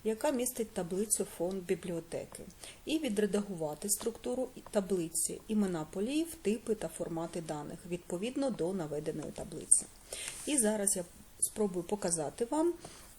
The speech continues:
як це потрібно виконувати. Заходимо в нашу папку. У нас є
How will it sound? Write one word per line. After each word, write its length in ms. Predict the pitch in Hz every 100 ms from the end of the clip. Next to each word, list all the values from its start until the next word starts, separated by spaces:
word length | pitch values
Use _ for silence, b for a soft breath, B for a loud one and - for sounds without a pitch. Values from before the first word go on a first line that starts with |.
| - - - - - - - -
як 300 | 196 254 302
це 260 | - 214 220
потрібно 600 | 220 170 170 170 175 170 -
виконувати. 720 | 170 170 - 143 - - - - - - -
Заходимо 640 | 220 202 214 - - 160 - 185 - - - -
в 40 |
нашу 340 | 165 156 - 170 - - - - - - - - - - -
папку. 520 | - - - - 285 339 - - - - - - - - - - - - - - - -
У 100 | 226
нас 420 | 196 165 165 -
є 240 | 196 175